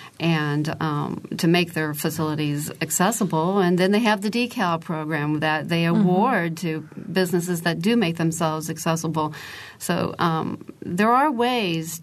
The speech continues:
Speaker 1: to, you know, go around and make <laughs> lists, you know, and find out what's accessible and what is, isn't. And we just, at C-, in the C C A group, we just looked at, um, uh, accessible parking on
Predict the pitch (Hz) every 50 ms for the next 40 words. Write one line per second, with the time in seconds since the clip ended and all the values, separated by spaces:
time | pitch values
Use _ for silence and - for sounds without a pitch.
0 | - - 175 165 170 165 165 160 - - - - - - - 185 175 165 160 151
1 | 156 151 156 - - - _ - 117 175 175 190 190 196 202 180 196 202 208 196
2 | 185 185 185 - - 202 190 196 202 208 214 247 - 320 339 - - - - 214
3 | 196 175 - - - - 254 226 214 190 190 185 180 185 185 175 170 170 214 202
4 | 214 220 208 214 220 226 214 180 - - 185 185 185 - 202 185 - - 190 185
5 | - 185 170 165 170 170 170 190 214 214 196 202 - 196 185 180 160 - 175 190
6 | 220 202 226 214 208 - - - - - - - - - - 196 185 - 214 196
7 | - - 185 185 185 175 170 170 165 165 - 190 185 185 175 170 165 165 165 175
8 | 170 170 170 165 170 170 170 165 170 175 165 165 165 - - - 170 170 160 165
9 | - 160 156 151 151 147 151 - 156 151 151 147 151 151 151 - - - - -
10 | - - - - - - - 160 147 - - - - - - - - - - 190
11 | 185 185 170 165 160 151 156 - - 170 170 196 196 196 190 180 165 156 151 151
12 | 151 151 151 - 170 165 156 151 151 147 147 147 143 143